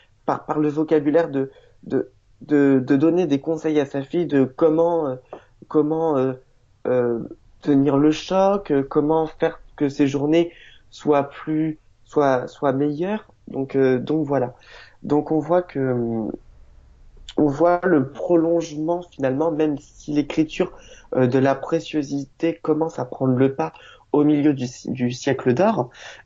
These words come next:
euh, enfin du siècle, du dix-septième siècle, on voit, euh, euh, une écriture, euh, quand même, je dirais, euh, féminine, mais pas féminine, puisqu'il faudrait, euh, forcément, euh,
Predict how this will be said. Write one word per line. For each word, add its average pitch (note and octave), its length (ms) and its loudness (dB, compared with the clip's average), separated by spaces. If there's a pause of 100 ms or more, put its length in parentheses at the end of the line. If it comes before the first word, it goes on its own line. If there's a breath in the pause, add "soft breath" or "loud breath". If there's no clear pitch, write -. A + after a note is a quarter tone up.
(120)
euh, A#2+ 720 0
enfin B2+ 200 -8
du B2+ 160 -10
siècle, C#3+ 560 -4
du A#2 120 -10
dix-septième B2+ 540 -4
siècle, G3+ 300 -4
on C3+ 160 0
voit, D3+ 360 0
euh, B2 40 2 (480 soft breath)
euh, B2 320 4
une C3+ 180 0
écriture, D3 600 0
euh, B2 120 6
quand B2+ 200 0
même, D3 340 -2 (1080)
je C3 180 -2
dirais, E3+ 480 0
euh, C#3 140 4 (680 loud breath)
féminine, E3+ 800 -2
mais C#3 120 -4
pas E3 220 0
féminine, D#3 540 -2 (120)
puisqu'il C3 320 -4
faudrait, C#3 460 2
euh, B2 140 4
forcément, C#3 680 -2
euh, A#2 200 -2